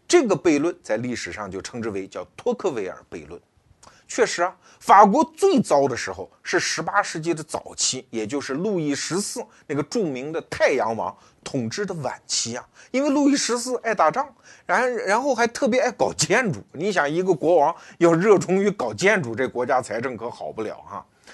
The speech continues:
所以路易十四临死的时候，把他的继承人路易十五叫到床边，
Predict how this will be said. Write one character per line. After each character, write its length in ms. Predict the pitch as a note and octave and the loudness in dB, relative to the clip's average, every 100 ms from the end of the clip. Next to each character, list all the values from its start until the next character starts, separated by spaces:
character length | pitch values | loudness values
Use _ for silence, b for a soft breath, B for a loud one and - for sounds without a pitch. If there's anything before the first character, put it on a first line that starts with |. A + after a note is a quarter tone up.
| B | B
所 140 | - F4 | 4 6
以 40 | |
路 180 | F#4 F#4 | 8 8
易 80 | D4+ | 6
十 160 | - C4 | 4 0
四 180 | D4 | 0
临 220 | G3+ G#3 D4+ | 2 0 -2
死 180 | - | -4
的 100 | A2+ | -4
时 100 | A#2 | 4
候， 100 | D#3+ | 4
把 160 | D3+ G#2+ | 6 2
他 140 | C#3 | -2
的 80 | D3 | -4
继 200 | D3+ F#3+ | -2 -2
承 200 | D3 C#3 | -2 -4
人 120 | C3+ D3 | -6 -4
路 200 | F3 D#3 | -2 -2
易 100 | C#3 | -2
十 180 | - | -4
五 180 | E3 G2+ | -4 -6
叫 200 | F2+ B2+ | -4 -4
到 140 | F#2+ F2+ | -4 -8
床 260 | - G2+ | -10 -8
边， 160 | A2+ | -6